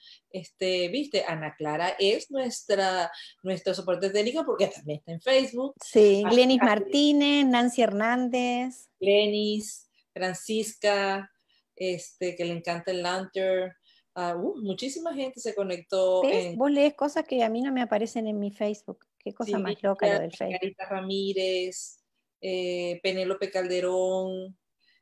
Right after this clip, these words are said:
Speaker 1: eh, para ver quién más, Patricia Salas también está por aquí, Luz Ángela Molinero, mi amiguita Luz Ángela, que estaba en reunión ahorita hace poco con ella,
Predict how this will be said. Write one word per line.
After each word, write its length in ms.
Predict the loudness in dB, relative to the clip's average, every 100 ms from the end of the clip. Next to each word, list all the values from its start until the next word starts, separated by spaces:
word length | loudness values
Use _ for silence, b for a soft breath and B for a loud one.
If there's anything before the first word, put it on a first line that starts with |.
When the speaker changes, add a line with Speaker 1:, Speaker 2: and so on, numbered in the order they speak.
| _
Speaker 1:
eh, 960 | -6 -4 -4 -4 -4 -4 -4 -4 -6 -10 -10
para 160 | -6
ver 160 | -6 -6
quién 180 | -10 -6
más, 220 | -6 -4
Patricia 460 | -6 -6 -8 -8 -6
Salas 260 | -4 -6
también 200 | -6 -8
está 180 | -8 -8
por 140 | -6 -8
aquí, 800 | -8 -6 -6 -4 -4 -6 -8 -14 _ _ _ -10
Luz 200 | -4 -4
Ángela 300 | -2 -4 -4
Molinero, 560 | -4 -4 -2 -2 -2
mi 120 | -4 -4
amiguita 320 | -6 -6 -6
Luz 200 | -6 -6
Ángela, 400 | -6 -6 -6 -6
que 60 | -8
estaba 240 | -8 -8
en 40 | -8
reunión 260 | -8 -8
ahorita 300 | -6 -6 -8
hace 160 | -10 -10
poco 200 | -10 -8
con 160 | -8 -6
ella, 580 | -6 -2 -2 -2 -6